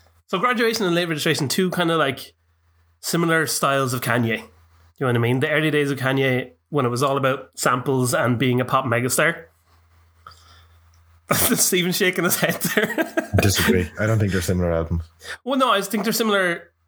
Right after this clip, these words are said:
Speaker 1: in nature and creative energy, in a way. But I think Graduation is, like, the evolution of that style. Like, I think Graduation is, like,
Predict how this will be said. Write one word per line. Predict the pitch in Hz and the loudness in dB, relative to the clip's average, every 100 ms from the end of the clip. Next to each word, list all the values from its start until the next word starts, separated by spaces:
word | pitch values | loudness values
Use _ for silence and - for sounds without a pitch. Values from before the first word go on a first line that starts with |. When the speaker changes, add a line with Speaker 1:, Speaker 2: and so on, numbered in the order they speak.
| _ | _
Speaker 1:
in | 190 165 156 | -2 0 2
nature | 151 156 156 156 | 2 0 0 0
and | 147 139 131 123 | 0 0 0 -2
creative | - 147 139 127 127 113 - - _ _ | -2 0 0 2 0 -2 -4 -10 _ _
energy, | - 127 110 113 - - - - - | 0 0 0 -6 -10 -18 -18 -16 -4
in | 131 | 0
a | |
way. | 117 107 - _ - - | 0 -2 -8 _ -20 -4
But | 151 160 | -2 0
I | 143 | 0
think | 156 151 - _ - | 0 -2 -6 _ -4
Graduation | 165 135 147 139 127 | -2 0 0 0 0
is, | 147 127 | -2 -2
like, | 131 - | -4 -2
the | 135 | -2
evolution | 151 135 131 131 - 123 | 0 0 0 0 0 0
of | 120 | 0
that | 120 117 | 0 0
style. | - 127 113 110 - _ _ _ _ _ _ _ - | 0 0 0 -2 -8 _ _ _ _ _ _ _ -8
Like, | 120 139 | -2 0
I | 131 - | 0 -2
think | - 127 | -2 0
Graduation | 151 123 131 135 127 123 | 0 0 0 0 0 2
is, | 113 110 | 2 2
like, | 110 104 | 0 -2